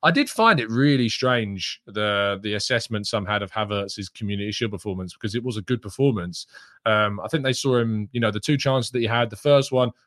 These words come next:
really difficult one, the ball was played in behind him, and he still managed to swivel and get the shot away, really unlucky. The second one as well, uh, Ruben Diaz does get a foot to it, and it's on his weaker foot.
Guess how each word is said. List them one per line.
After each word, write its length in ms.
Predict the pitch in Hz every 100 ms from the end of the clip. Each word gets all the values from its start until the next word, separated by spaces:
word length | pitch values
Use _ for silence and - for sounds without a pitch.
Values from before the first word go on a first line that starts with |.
| _
really 200 | 117 120
difficult 440 | 120 117 120 123 113
one, 180 | 120
the 80 | 113
ball 160 | 120 113
was 120 | 101
played 200 | 120 110
in 100 | 107
behind 320 | 98 117 113
him, 60 | 107
and 80 | 104
he 40 |
still 280 | - 135 117
managed 340 | 113 113 107
to 80 | 98
swivel 360 | - 127 107 107
and 80 | 104
get 80 |
the 60 | 101
shot 240 | - 139
away, 260 | 107 104 104
really 200 | 110 107
unlucky. 480 | 104 127 123 117 104 - - 117
The 60 |
second 360 | - 151 143 117
one 160 | 113
as 160 | 113 101
well, 300 | 123 117 98 -
uh, 140 | 107
Ruben 260 | 113 110 104
Diaz 320 | 113 107 104
does 160 | 104 98
get 160 | 104
a 40 | 104
foot 260 | - 151
to 160 | - 107
it, 80 | 104
and 160 | 120 117
it's 140 | -
on 60 | 107
his 120 | 98
weaker 280 | 113 - 101
foot. 320 | 143 127